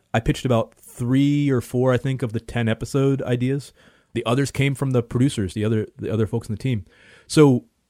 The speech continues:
anytime you're pitching, you're pitching to someone, right? So the people <laughs> who we're pitching to are the folks at ted, and to some degree, your executive producers are folks you're kind of, like, pitching ideas to, right? And then you have the producers who,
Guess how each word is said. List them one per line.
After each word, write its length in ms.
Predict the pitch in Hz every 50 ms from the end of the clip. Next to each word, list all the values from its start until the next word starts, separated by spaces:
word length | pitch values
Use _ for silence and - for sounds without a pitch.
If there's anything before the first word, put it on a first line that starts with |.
| _ _ _ _ _ _ _ _ _ -
anytime 260 | 196 196 180 185 170
you're 80 | 151 127
pitching, 300 | - - 165 - 147 131
you're 100 | 117 107
pitching 300 | - 147 139 - 131 113
to 220 | - - 143 131
someone, 420 | 113 - 131 117 104 92 87 80 78
right? 180 | 90 98 110
So 100 | - -
the 40 | 135
people 280 | - 175 185 - 170 120
<laughs> 0 |
who 120 | 117 151
we're 100 | 131 127
pitching 360 | 131 - 135 131 - 131 123
to 300 | - - 123 107 101 98 - - - - _ -
are 80 | 113 113
the 80 | 110
folks 280 | 113 - 120 110 - -
at 140 | 120 - -
ted, 380 | - 113 107 107 104 104 110 -
and 240 | 107 104 101 95 -
to 60 | 139
some 200 | - - 247 220
degree, 260 | 147 120 117 113 110
your 300 | 104 104 104 101 98 98
executive 540 | - - 107 98 110 104 - - 104 92 -
producers 380 | - - 92 85 - 110 - -
are 80 | -
folks 260 | - - 90 - -
you're 120 | - - -
kind 160 | - 104 92
of, 40 | 92
like, 180 | 92 90 _
pitching 300 | - 127 123 - 107 98
ideas 380 | 98 95 92 95 95 90 87 -
to, 220 | - 92 87 85
right? 280 | 87 90 95 104 120 - _ _ _ _ _ _ _ _ -
And 140 | - 143 170
then 100 | 185 202
you 100 | 220 202
have 560 | 165 175 170 170 165 160 160 147 117 - - _ _ _ _ _ _ _ -
the 100 | - 120
producers 760 | - 143 123 139 202 214 - - 110 104 110 139 - - - _ _ _ _ _ _ _ _ _ _ _ - 123
who, 500 | 127 143 139 135 131 131 123 113 -